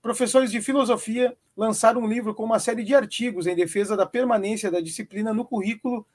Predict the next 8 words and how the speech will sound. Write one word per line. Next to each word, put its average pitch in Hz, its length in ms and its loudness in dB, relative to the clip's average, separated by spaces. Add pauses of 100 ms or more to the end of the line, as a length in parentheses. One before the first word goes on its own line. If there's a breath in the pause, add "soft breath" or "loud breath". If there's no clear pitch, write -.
(120)
da 254 140 4
Rede 214 280 2
Municipal 220 680 4
de 214 120 -4
Ensino 214 520 -2
de 175 160 -8
Porto 220 500 0
Alegre. 160 460 2